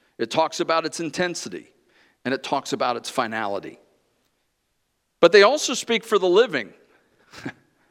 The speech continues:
They have a message for us too, even to this day. Those living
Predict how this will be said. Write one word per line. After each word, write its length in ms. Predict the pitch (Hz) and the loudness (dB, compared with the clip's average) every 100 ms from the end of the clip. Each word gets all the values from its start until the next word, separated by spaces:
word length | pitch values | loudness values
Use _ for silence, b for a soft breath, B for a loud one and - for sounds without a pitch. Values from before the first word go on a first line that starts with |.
| _ - | _ -2
They 100 | 156 | 0
have 120 | 214 | 2
a 80 | 190 | 2
message 440 | 208 202 190 - | 0 -2 -12 -10
for 320 | 180 170 156 B B B B | -2 0 0 B B B B
us 240 | 175 - | -2 -2
too, 360 | - 214 208 123 | -4 0 0 2
even 400 | 165 185 170 151 - | 0 0 -2 -4 -2
to 100 | 165 | -2
this 240 | 151 147 | 0 -4
day. 540 | 117 151 147 82 - - _ _ B B | 0 0 0 -4 -10 -20 _ _ B B
Those 240 | 180 196 | 4 4
living 440 | 180 214 202 190 | 4 2 4 0